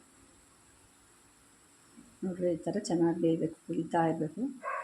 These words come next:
ಬೆಂದು ತರಕಾರಿ ಎಲ್ಲ ಬೆಂದಿದೆ ಅಂತ ಒಂದ್ಸಲ ಚೆಕ್ ಮಾಡ್ಕೊಳ್ಳಿ. ಚೆಕ್ ಮಾಡ್ಕೊಂಡ ನಂತರ ಈಗ ರವೆನ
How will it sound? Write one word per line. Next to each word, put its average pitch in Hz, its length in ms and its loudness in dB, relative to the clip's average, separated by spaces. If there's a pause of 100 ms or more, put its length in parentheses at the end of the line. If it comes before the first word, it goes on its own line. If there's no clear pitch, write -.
(280)
ಬೆಂದು 175 440 4
ತರಕಾರಿ 170 400 4
ಎಲ್ಲ 170 180 6
ಬೆಂದಿದೆ 170 440 4
ಅಂತ 170 120 0
ಒಂದ್ಸಲ 170 340 2 (100)
ಚೆಕ್ 156 260 -2
ಮಾಡ್ಕೊಳ್ಳಿ. 160 400 4 (560)
ಚೆಕ್ 185 240 0
ಮಾಡ್ಕೊಂಡ 170 500 4
ನಂತರ 156 260 4 (680)
ಈಗ 180 200 2 (200)
ರವೆನ 175 320 6